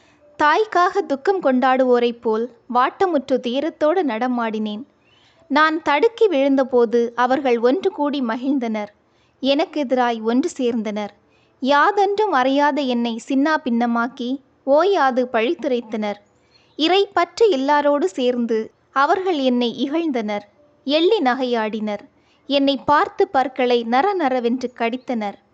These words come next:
என் தலைவரே, இன்னும் எத்தனை நாள் இதை பார்த்து கொண்டிருப்பீர்? என் உயிரை அவர்களது தாக்குதலினின்றும், என் ஆறு உயிரை சிங்கக்குட்டிகளினின்றும் மீட்டருளும். மாபெரும் சபையில் உமக்கு நன்றி செலுத்துவேன். திரளான மக்களிடையே உம்மை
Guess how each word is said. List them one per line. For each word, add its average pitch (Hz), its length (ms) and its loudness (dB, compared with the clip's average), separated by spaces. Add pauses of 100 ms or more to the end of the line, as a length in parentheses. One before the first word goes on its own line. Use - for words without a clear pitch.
(400)
என் 320 260 -2
தலைவரே, 254 600 0 (320)
இன்னும் 302 300 0
எத்தனை 269 420 0
நாள் 349 260 2
இதை 277 220 0
பார்த்து 254 500 -2
கொண்டிருப்பீர்? 226 760 -4 (440)
என் 269 220 4
உயிரை 294 520 -2 (160)
அவர்களது 330 640 2
தாக்குதலினின்றும், 262 960 0 (440)
என் 302 260 0
ஆறு 339 360 4
உயிரை 262 420 0 (100)
சிங்கக்குட்டிகளினின்றும் 277 1200 -2
மீட்டருளும். 233 580 -4 (580)
மாபெரும் 359 560 2
சபையில் 294 480 -2
உமக்கு 247 460 -2
நன்றி 247 380 -2
செலுத்துவேன். 233 580 -2 (480)
திரளான 349 560 2
மக்களிடையே 269 720 -2
உம்மை 233 400 -2